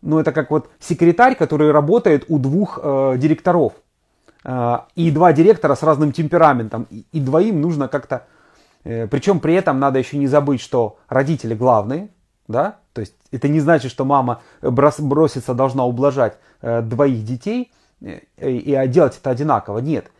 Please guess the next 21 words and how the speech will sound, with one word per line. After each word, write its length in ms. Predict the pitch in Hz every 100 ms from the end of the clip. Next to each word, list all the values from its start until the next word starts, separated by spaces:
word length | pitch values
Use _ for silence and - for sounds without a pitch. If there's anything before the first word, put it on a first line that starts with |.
| _
Это 200 | - 123
значит, 240 | 120 156
что 140 | - 139
мама 240 | 151 139
должна 400 | 123 135 139 123 _ _
прислушиваться 640 | 151 - 185 - 123 -
к 60 | 117
двум 280 | 127 143 113
детям, 500 | 120 113 233 233 117 - _ _ _
а, 360 | - 131 123 120
что 140 | -
называется, 560 | 135 135 190 185 135 - _
р-, 220 | 127 135 -
разным 540 | 147 165 170 147 139 _
ухом. 420 | 202 - 117 92 _ _ _ _ _ -
Правым 380 | 160 160 156 143
ухом 260 | 143 139
к 80 | 123
одному, 480 | 139 135 139 226 240
левым 400 | 131 151 147 135
ухом 340 | 143 - 123